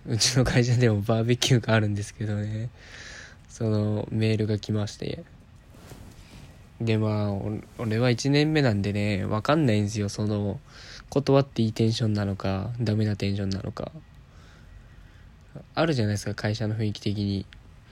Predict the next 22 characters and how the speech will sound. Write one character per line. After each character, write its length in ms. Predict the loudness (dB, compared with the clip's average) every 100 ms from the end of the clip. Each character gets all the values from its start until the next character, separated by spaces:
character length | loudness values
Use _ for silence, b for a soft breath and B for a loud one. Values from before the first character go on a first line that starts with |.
| B B B B B B -20 -20 -20 -12 -4
で、 140 | 0
結 200 | 0 -2
構 240 | 0 0 2
平 200 | 2 2
成 220 | 4 4
生 100 | 4
ま 120 | 2
れ 340 | 2 2 0 0
が 320 | 0 0 0
多 160 | 2
い 80 | 2
会 200 | 0 -2
社 120 | -2
な 100 | -4
ん 100 | -4
で、 300 | -4 -4 -6 -4
若 320 | -4 0 0
い 40 |
ん 60 | 0
で 80 | -4
す 100 | -10
よ。 240 | -8 -10